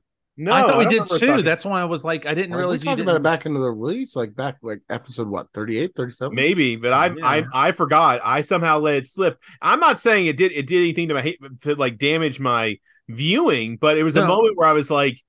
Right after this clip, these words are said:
Speaker 1: I came back to me. I was like, "Okay, we, we're definitely not done yet." So
Speaker 3: No.
Speaker 2: So
Speaker 1: we,
Speaker 2: this
Speaker 1: this
Speaker 2: is
Speaker 1: has
Speaker 2: it
Speaker 1: gotta be, be continued, 'cause I was like,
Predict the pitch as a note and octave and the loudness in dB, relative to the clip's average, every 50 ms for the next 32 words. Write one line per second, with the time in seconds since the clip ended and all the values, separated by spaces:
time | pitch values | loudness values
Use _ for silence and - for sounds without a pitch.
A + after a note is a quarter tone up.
0 | _ _ _ _ _ _ _ _ _ _ _ - C#3+ D3 - - - G#3+ G#3+ F#3+ | _ _ _ _ _ _ _ _ _ _ _ -6 -6 -6 -4 -2 0 2 2 2
1 | E3 C#3 E3+ E3+ F#3+ F#3 - - E3 D#3 C#3 C3+ C3 C3 C3 B2+ C3+ C#3+ D3+ D3 | 2 2 2 2 0 -2 -4 -4 -2 0 2 2 2 2 0 0 0 0 0 0
2 | D#3+ D3 C3 C3+ D3+ D#3+ C3+ C#3+ E3 E3 F3 F#3 F3 - D3 B2+ C3+ C3 A#2 F#2+ | 0 0 0 0 -2 -2 0 0 0 0 0 -2 -2 -2 -4 -2 -2 -2 -4 -4
3 | G#2+ B2+ C#3 D#3 D3+ B2 G2 F#2+ F#2+ F2+ F#2+ - - - B2+ B2 A#2+ A#2+ A#2 A2+ | -4 -4 -2 -2 -4 -4 -6 -8 -8 -10 -12 -12 -10 -6 -2 0 2 2 2 2
4 | G#2+ - F#2 F#2+ G#2+ G#2 - - F3+ - - C3+ B2+ D#3 G3+ G#3 C#3+ D#3 C#3 - | 0 -6 -10 -10 -10 -8 -6 -6 -6 -6 -6 -2 2 4 4 6 4 2 0 0
5 | D#3+ D#3+ D3 D3+ D3+ D3+ D3 C#3 C3+ A#2+ B2+ C3+ C3 B2+ A#2+ G#2 D3+ D#3 D#3 C#3+ | -2 -2 0 2 2 2 2 2 0 -2 -2 -4 -4 -4 -6 -2 -2 -2 0 0
6 | B2 A2+ G#2 - A#2+ A#2+ C3 B2+ B2+ A#2 B2+ B2 A#2+ A2+ G#2+ - | -2 -4 -4 -6 -4 0 0 0 0 0 0 2 0 0 0 -4